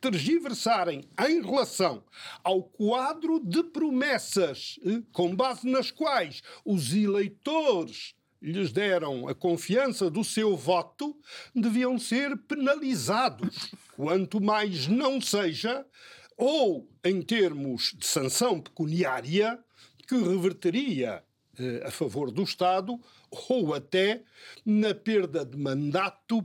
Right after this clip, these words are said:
porque, eh, nós somos muito atreitos, eh,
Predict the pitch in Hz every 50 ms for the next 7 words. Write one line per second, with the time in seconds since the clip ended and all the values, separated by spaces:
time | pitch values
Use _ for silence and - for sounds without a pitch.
0 | - - 240 262 277 - - - 190 208 214 214 202 - _ _ - - _ _
1 | - - - - - - - - _ _ _ - 165 175 180 175 175 160 139 -
2 | - - - - - _ _ _ _ _ _ _ - 156 165 190 196 196 185 -
3 | - - 214 220 208 208 202 139 117 143 165 190 226 277 302 302 269 214 190 175
4 | 156 143 120 - _ _ - 120 117 107 92 - _ _ _ _ _ _ _ _
5 | _ - 123 117 - - - 147 170 170 165 160 156 147 - - - - 160 165
6 | 156 - - _ _ _ - - - - - - - _ _ - - 151 156 151
7 | 143